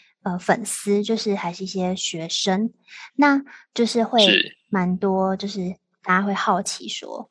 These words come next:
Speaker 1: 就是在成为医生之前的一些故事。那当初是什么样的原因会想要选择读医学系呢？为什么想当医生？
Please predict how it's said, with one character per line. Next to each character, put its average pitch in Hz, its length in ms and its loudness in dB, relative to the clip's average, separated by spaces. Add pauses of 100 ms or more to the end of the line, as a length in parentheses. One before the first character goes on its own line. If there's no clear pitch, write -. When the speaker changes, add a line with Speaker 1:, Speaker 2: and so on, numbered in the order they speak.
(160)
Speaker 1:
就 214 100 -4
是 196 220 -6 (300)
在 208 200 4
成 180 280 -2
为 175 300 0
医 208 120 0
生 214 260 2
之 220 200 -2
前 226 420 -4 (400)
的 180 100 0
一 180 60 4
些 180 160 0
故 202 300 0
事。 - 400 -4 (340)
那 269 140 6
当 269 160 4
初 269 200 -2
是 269 140 -2
什 240 180 -2
么 170 120 -4
样 233 220 4
的 196 120 2
原 180 320 0
因 208 180 0
会 220 160 4
想 180 220 -2
要 175 160 -2
选 175 300 -6
择 180 280 -8
读 170 340 -12
医 202 120 0
学 - 240 -6
系 - 360 -4
呢？ - 180 -10 (120)
为 262 60 4
什 262 140 4
么 175 80 2
想 170 240 0
当 156 200 -2
医 170 160 -4
生？ 240 460 -6